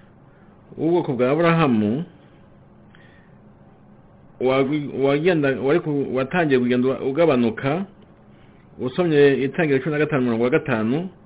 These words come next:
wamenya impamvu uyu muvumo wagiye ugabanuka. Ariko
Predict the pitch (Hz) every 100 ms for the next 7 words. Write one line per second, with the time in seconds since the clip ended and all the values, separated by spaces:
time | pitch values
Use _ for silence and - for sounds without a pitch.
0 | - - - - - - 123 120 120 117
1 | 127 156 160 147 151 160 127 123 127 131
2 | 151 147 147 147 160 - - - - -
3 | - 107 120 131 135 - - 120 131 156
4 | 131 139 139 - 127 151 139 110 110 107
5 | 147 165 196 - - - - - - -
6 | - - - - - - - - - -
7 | - 139 175 - 180 180 180 180